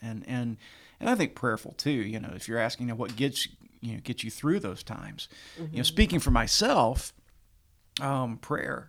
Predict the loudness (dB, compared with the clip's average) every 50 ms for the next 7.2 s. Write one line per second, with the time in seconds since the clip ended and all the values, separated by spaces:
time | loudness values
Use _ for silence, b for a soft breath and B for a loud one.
0 | -20 -12 -10 -8 -8 -6 -6 -4 -4 -2 -2 -2 -4 -2 -4 -4 -6 -6 -4 0
1 | 0 0 0 0 -2 -6 -8 0 2 2 4 4 4 2 2 2 0 0 0 -2
2 | -2 -4 -2 -2 -4 -4 -4 -4 -4 -2 -6 -2 -2 -2 -2 -2 -6 -6 -6 -2
3 | 2 2 2 2 0 -8 -6 -4 -2 -2 -2 -4 -6 -10 -10 -8 -8 -8 -10 -10
4 | -10 -8 -4 -2 -2 -2 -2 -2 -2 -4 -4 0 0 2 2 2 0 -2 -4 -4
5 | 0 2 2 2 2 -2 -4 -4 -2 -2 0 -2 -2 -2 -4 -4 -6 B B B
6 | B B B B B -6 -6 -6 -6 -6 -4 -2 -2 0 2 2 2 2 0 -2
7 | -6 -8 -8 -8